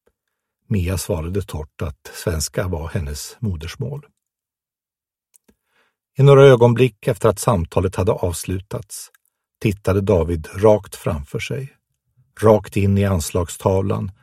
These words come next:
där två bilder på hans barn från skolans fotografering satt uppsatta bland att göra-listor och gula post-it-lappar med dåliga samveten. Bilderna började bli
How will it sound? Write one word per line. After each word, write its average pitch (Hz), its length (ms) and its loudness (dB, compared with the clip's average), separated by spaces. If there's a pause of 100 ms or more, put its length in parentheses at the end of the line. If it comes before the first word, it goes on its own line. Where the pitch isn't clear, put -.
(120)
där - 120 -10
två 110 320 -2
bilder 107 420 -2
på - 140 -10
hans 73 180 -8
barn 90 380 -6
från 95 180 -6
skolans 92 500 -6
fotografering 98 840 -4 (280)
satt - 220 -10
uppsatta 98 840 -6
bland 80 380 -8 (220)
att 101 220 -10
göra-listor 92 800 -2 (320)
och 104 160 -6
gula 92 280 -2
post-it-lappar - 1000 -8
med 92 100 -8
dåliga 76 320 -6
samveten. - 680 -14 (1900)
Bilderna 82 420 -2
började 85 360 0
bli 78 360 -8